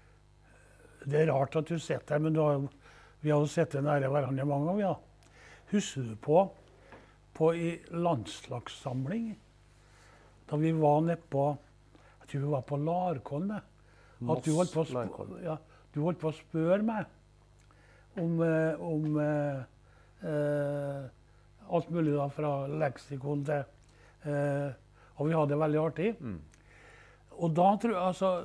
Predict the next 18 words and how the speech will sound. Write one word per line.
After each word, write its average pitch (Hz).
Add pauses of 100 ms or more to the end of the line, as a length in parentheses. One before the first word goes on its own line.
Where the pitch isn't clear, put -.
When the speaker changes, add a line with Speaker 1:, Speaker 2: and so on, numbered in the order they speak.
(120)
Speaker 1:
og, 170 (100)
og 165
da 175
var 196
det 165
Kjell 202
da, 226
vet 214
du, 185
med, 170 (480)
med 156
den, 151
eh, 156 (480)
eh, 156
skal 151
vi 160
si, 151 (600)
godfot. 156